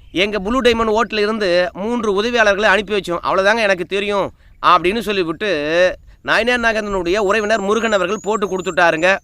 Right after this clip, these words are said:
ஏற்கனவே நான்கு கோடி ரூபாய் எடுத்துட்டு போன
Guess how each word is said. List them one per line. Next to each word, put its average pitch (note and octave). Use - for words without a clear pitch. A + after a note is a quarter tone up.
ஏற்கனவே G3+
நான்கு G#3+
கோடி G3+
ரூபாய் G3+
எடுத்துட்டு G#3
போன F#3